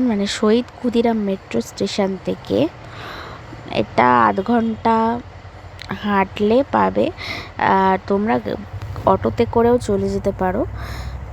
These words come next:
সেটা পনেরো মিনিট লাগবে অটোতে, কারণ এমনিতেই ভিড়ভাট্টার টাইমে গাড়ি বাসে উঠলে একটু সময় লাগছে, এই আর কি। এই যে দেখো সেই চাঁদ, আর সেই চাঁদের সামনে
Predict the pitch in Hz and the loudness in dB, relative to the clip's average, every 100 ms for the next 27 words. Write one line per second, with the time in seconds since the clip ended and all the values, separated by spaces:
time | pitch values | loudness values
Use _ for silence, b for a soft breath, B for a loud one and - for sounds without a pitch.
0 | - - - 254 - 262 262 262 262 - | -12 -2 4 4 6 4 6 4 2 2
1 | 269 247 240 240 226 208 196 185 214 202 | 2 4 2 0 2 2 2 2 0 2
2 | 196 196 - 262 - - - 202 196 196 | 0 -4 -2 -4 -4 -14 0 2 4 2
3 | 190 196 202 247 240 214 196 202 208 196 | 0 0 2 2 2 0 -2 2 0 0
4 | - 226 - 208 196 240 349 - - B | -4 -4 0 0 0 -2 -4 -6 -20 B
5 | B B B B - 180 185 190 196 - | B B B B 0 2 4 2 2 -2
6 | - - 220 196 185 190 214 302 233 - | -12 0 2 2 -2 0 2 2 0 -2
7 | 226 - 185 175 180 175 175 - - - | -2 0 -2 0 0 2 0 -4 -12 -10
8 | 190 - B B B B - 180 175 185 | -10 -12 B B B B -4 0 2 0
9 | 180 - 214 - - - - 202 190 190 | -2 -10 -12 -12 -14 -18 -6 0 2 2
10 | 190 180 - 240 - 202 247 B B B | 2 0 0 -2 0 0 0 B B B
11 | B - - 202 190 202 294 - - 185 | B -16 -2 2 4 4 0 -6 -4 -2
12 | 180 - - - - - - 196 190 196 | -2 -2 -2 -2 -4 -14 -2 -2 0 -2
13 | - - 190 185 190 262 | -2 0 0 0 2 0